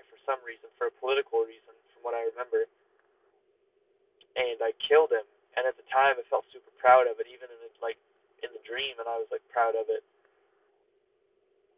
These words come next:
And then looking, and then, like, in the present of the dream, I was like, "This is the end. This is, I, I've lost my life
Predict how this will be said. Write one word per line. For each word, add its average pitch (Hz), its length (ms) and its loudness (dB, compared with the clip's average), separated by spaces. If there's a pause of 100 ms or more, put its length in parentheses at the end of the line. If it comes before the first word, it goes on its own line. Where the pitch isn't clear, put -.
(140)
And 120 160 -4
then 120 320 -6 (1900)
looking, - 320 -8
and - 80 -12
then, 120 160 -8
like, 113 160 -4 (720)
in - 160 -10
the - 160 -4
present 127 320 2
of - 160 -10
the - 80 -18
dream, 123 400 -10
I 113 80 -8
was 113 80 -16
like, 110 320 -6
"This 120 80 -16
is - 240 -20
the 117 160 -8
end. 113 160 -8
This - 240 -18
is, - 80 -20 (800)
I, 113 640 0
I've 113 320 -8
lost 120 320 4
my 113 80 -6
life 117 240 0